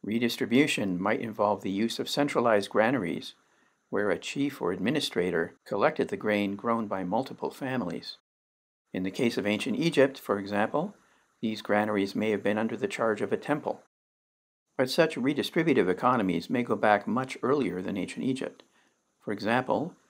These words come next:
in the late Neolithic of northern Iraq, we find sites like Um Dabagiya, where there are large buildings with small cells in rows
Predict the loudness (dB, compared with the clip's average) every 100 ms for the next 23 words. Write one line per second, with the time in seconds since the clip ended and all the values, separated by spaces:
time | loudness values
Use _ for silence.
0 | _ -8 -6 0 0 2 2 0 0 -2
1 | -4 -2 -2 -2 -4 -4 2 4 4 0
2 | -8 -2 0 0 0 0 0 0 -2 -2
3 | -2 -4 -2 -4 -2 0 0 0 -2 -8
4 | _ _ -6 -2 0 2 4 2 2 4
5 | 4 4 2 0 2 2 0 -2 -4 -10
6 | -4 -2 0 0 -2 -2 0 2 4 2
7 | -2 -4 0 2 4 0 -4